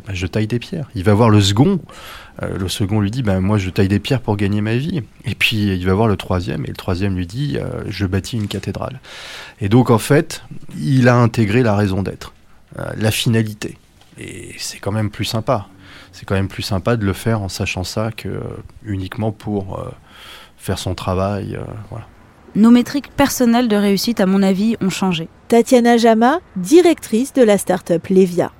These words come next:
Speaker 2: Beaucoup de générations ont été élevées en se disant que la métrique ultime de réussite, c'était la réussite financière. Je pense que les choses ont, ont changé. C'est-à-dire qu'on a évidemment tous envie, euh, d'avoir une,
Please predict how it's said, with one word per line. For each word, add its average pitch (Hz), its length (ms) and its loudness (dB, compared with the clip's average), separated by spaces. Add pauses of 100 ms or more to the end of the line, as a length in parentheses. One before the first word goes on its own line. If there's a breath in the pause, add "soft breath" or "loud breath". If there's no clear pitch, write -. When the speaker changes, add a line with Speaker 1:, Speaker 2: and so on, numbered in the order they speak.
(140)
Speaker 2:
Beaucoup 214 240 2
de 208 60 0
générations 220 800 2
ont 185 180 2
été 180 320 0
élevées 185 420 2 (320)
en 190 120 4
se 175 60 -2
disant 196 580 0 (200)
que 202 100 0
la 185 100 2
métrique 196 480 -4
ultime 220 380 0
de 175 80 0
réussite, 185 440 -2
c'était 185 300 -6
la 165 140 0
réussite 165 280 -6
financière. - 380 -10 (720 soft breath)
Je 165 100 -8
pense 208 160 0
que 202 100 -4
les 185 100 0
choses 202 260 0
ont, 185 120 -2
ont 180 140 0
changé. 175 340 -2
C'est-à-dire 170 240 -10
qu'on 170 120 -6
a 170 60 -2
évidemment 175 380 -4
tous - 240 -4
envie, 185 280 0
euh, 170 80 0
d'avoir 160 280 0
une, 160 380 -2